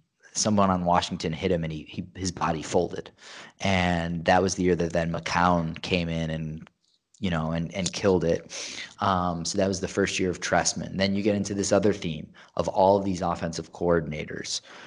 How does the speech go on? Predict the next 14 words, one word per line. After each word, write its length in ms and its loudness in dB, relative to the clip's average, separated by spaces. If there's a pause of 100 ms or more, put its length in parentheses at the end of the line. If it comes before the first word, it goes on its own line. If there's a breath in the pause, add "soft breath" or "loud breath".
(200 loud breath)
Um, 1000 -2
so 320 2
we 160 0
went 220 -2
from 220 -4
Turner 720 2 (100)
to 140 -6
Martz 1080 2
to 120 -4
Tice 760 0 (400 soft breath)
to 600 -4
Trestman 580 0
slash 420 -2
Cromer, 800 0